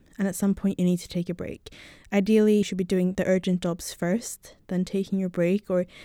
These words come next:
initiate some jobs that maybe, you know, will take some time and then take a break.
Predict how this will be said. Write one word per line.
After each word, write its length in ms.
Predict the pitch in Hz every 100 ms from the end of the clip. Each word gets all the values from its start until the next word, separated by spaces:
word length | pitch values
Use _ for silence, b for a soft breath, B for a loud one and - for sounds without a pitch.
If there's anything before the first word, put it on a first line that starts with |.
| B B
initiate 460 | 202 196 - 202
some 160 | - 190
jobs 260 | 185 180
that 80 | -
maybe, 240 | 175 180 180
you 80 |
know, 280 | 175 170 170 180
will 120 | 180
take 220 | - 185
some 140 | -
time 500 | 180 - 180 175 175 175
and 160 | 175 175
then 220 | 170 175
take 240 | - 175
a 40 | 175
break. 500 | 170 170 226 -